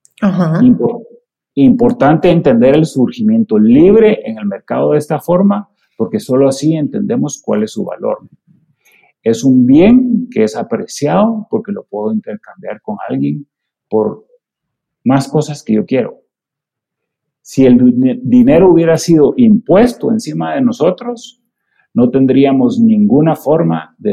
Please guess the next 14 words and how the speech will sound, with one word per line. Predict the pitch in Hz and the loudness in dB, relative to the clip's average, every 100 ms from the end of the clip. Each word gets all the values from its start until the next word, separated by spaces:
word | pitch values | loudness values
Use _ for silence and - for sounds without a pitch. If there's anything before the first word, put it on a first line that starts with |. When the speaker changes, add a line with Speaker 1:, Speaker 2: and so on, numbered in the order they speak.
| 101 | -4
Speaker 2:
determinar | 101 101 - _ - 98 - _ _ _ | -6 -10 -12 _ -18 -18 -18 _ _ _
su | - 101 | -10 -8
valor. | 95 113 101 - _ _ _ _ _ _ _ _ _ _ _ _ _ _ _ _ | -4 -4 -6 -10 _ _ _ _ _ _ _ _ _ _ _ _ _ _ _ _
Entonces, | 107 131 131 131 - - _ _ | -2 0 0 -2 -6 -18 _ _
¿de | 101 110 | 0 2
dónde | 120 143 170 | 4 4 2
surgen | - 202 214 - 131 135 | 2 2 2 2 -2 -2
las | 110 104 | -2 -2
monedas | 98 107 127 131 | -4 -4 -4 -4
y | 107 | -4
billetes | 101 101 113 - | -4 -6 -10 -20
que | - | -20
usamos | - 92 95 101 | -18 -16 -14 -6
ahora? | 120 165 - - | -2 -2 -4 -12